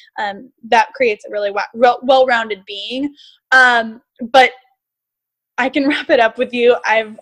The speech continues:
I'm, I'm so, I'm, like, writing everything down. I know I'm gonna have to listen to this podcast with pen and paper again, a few different times, get all these names, get all these, um, quick little tips. I've got Post-its all over the place right now, <laughs> like, with all these,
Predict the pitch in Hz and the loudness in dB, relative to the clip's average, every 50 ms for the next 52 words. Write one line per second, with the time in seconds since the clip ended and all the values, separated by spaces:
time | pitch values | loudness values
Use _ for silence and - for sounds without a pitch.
0 | - _ - 233 233 240 240 240 - - 226 240 240 233 - - - 247 240 247 | -12 _ -2 -2 -2 -2 -4 -6 -4 -4 -4 -4 -4 -6 -4 0 2 2 4 4
1 | 254 269 294 302 285 285 - 247 247 214 226 240 254 247 240 254 247 254 247 240 | 4 4 4 2 0 0 -2 0 2 2 2 2 0 -2 -4 -4 -6 -6 -6 -2
2 | 233 226 214 220 233 240 226 220 226 220 226 240 233 233 233 233 226 226 226 240 | -2 -2 0 0 -2 -2 -4 -2 -2 -4 -2 -2 -2 -2 -2 -2 -4 -6 -6 -4
3 | 220 220 214 - 240 233 226 220 - _ - 208 202 - - 226 220 226 - 247 | -4 -4 -4 -6 -8 -8 -8 -8 -8 _ -8 -8 -6 -4 -2 -2 -2 -4 -6 -10
4 | 240 - 233 208 214 220 220 220 196 196 - 208 208 202 _ _ _ _ _ - | -10 -10 -10 -10 -10 -14 -16 -18 -16 -10 -8 -8 -8 -8 _ _ _ _ _ -8
5 | 247 220 233 214 208 208 220 220 226 _ _ _ _ _ 240 - _ _ _ - | -2 -2 0 -2 -2 -4 -8 -10 -16 _ _ _ _ _ -20 -20 _ _ _ 0
6 | - - - - 254 262 254 240 254 254 254 240 240 - 220 208 208 220 233 226 | 0 0 0 -4 -4 -4 -2 -2 -2 -2 -4 -6 -6 -6 -6 -4 -4 -6 -8 -6
7 | - - 233 220 226 226 226 226 208 220 220 214 214 214 214 220 214 - 226 220 | -2 0 0 2 0 0 -2 -6 -8 -10 -10 -10 -10 -10 -12 -12 -6 -4 -2 -2
8 | 214 208 214 214 214 214 - _ - - - _ _ - 233 233 226 220 214 220 | -2 -2 -4 -6 -8 -10 -14 _ -20 -20 -20 _ _ -8 -6 -6 -6 -6 -8 -10
9 | 220 - - _ _ _ _ _ - - 269 262 254 233 233 233 226 - 269 240 | -12 -14 -16 _ _ _ _ _ -4 -4 -4 -2 -2 -4 -4 -4 -4 0 0 0
10 | 226 226 - 247 240 226 226 247 240 - - 262 240 233 - 262 240 247 240 240 | 0 0 -2 -2 -2 0 0 -2 -2 0 0 0 0 2 0 -4 -2 0 0 2
11 | 226 226 220 226 214 220 - - 226 220 220 - 240 214 - - 214 202 208 208 | 2 0 -2 -4 -10 -10 -6 -6 -4 -4 -4 -4 -4 -4 -4 -4 -6 -6 -4 -4
12 | 208 214 226 220 - 240 233 240 - - - - - _ - - - - - - | -4 -4 -4 -4 -4 -6 -6 -8 -12 -18 -20 -20 -20 _ -20 -20 -20 -20 -8 -4
13 | 302 294 285 254 254 240 247 240 247 254 233 - | -2 0 0 2 2 0 0 -2 -4 -6 -6 -8